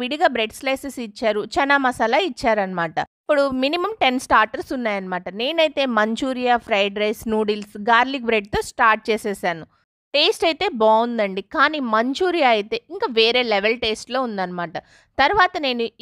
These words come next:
ఇంకొక స్టార్టర్ స్టార్ట్ చేశాను. పాస్తా టూ టైప్స్ తీసుకున్నాను. మంచూరియా బాగుంది కదా, ఇంకొక ప్లేట్ అన్నమాట. ఈ డబ్బులకి న్యాయం చేయాలి కదండి. తర్వాత ఇక్కడ వచ్చేసరికి ఇరవై దాకా సలాడ్స్ ఉన్నాయన్నమాట. So, పాస్తా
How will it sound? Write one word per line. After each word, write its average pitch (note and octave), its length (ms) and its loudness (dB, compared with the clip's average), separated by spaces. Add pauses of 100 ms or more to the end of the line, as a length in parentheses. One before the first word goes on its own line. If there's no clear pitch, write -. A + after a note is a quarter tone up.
ఇంకొక D4+ 380 2
స్టార్టర్ B3 420 2
స్టార్ట్ A#3+ 320 2
చేశాను. F#3+ 340 -4 (160)
పాస్తా A3+ 400 4 (120)
టూ A#3+ 80 -2 (120)
టైప్స్ A3+ 320 -2
తీసుకున్నాను. G3+ 580 -6
మంచూరియా C4+ 400 2 (120)
బాగుంది C#4+ 360 2
కదా, G#3 160 2 (220)
ఇంకొక D4 380 0
ప్లేట్ G3 320 -2
అన్నమాట. E3 300 -6 (440)
ఈ - 20 -4 (280)
డబ్బులకి C4 460 0
న్యాయం A3 360 0
చేయాలి G#4 340 0
కదండి. G#3 360 -2 (200)
తర్వాత E4+ 380 2 (280)
ఇక్కడ C#4+ 260 -2
వచ్చేసరికి A3 600 -2 (460)
ఇరవై E4 240 6 (120)
దాకా E4+ 220 4 (140)
సలాడ్స్ C4 420 2
ఉన్నాయన్నమాట. G3+ 640 -4 (460)
So, E4 100 0 (260)
పాస్తా A#3+ 400 4